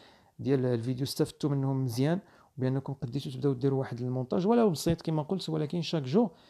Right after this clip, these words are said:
كانت بيرفيكسيون. ما حدي، ما حدي كنصور بليزيور فيديو، ما حدي كندير بليزيور سيناريو. مثلًا بغيت ندير واحد،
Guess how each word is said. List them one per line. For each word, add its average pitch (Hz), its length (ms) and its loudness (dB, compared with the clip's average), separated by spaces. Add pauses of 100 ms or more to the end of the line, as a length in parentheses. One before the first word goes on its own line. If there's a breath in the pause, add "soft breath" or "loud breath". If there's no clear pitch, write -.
(140 soft breath)
كانت 165 180 -4 (100)
بيرفيكسيون. 135 500 -6 (420 loud breath)
ما 180 100 8
حدي، 151 500 4 (160)
ما 151 100 0
حدي 143 280 -4
كنصور 165 420 2 (100)
بليزيور 165 300 2
فيديو، 151 260 2
ما 147 100 0
حدي 127 260 -6
كندير 156 500 0
بليزيور 151 280 0
سيناريو. 147 420 0
مثلًا 147 340 -2
بغيت 139 220 -2
ندير 139 220 2
واحد، 120 240 -6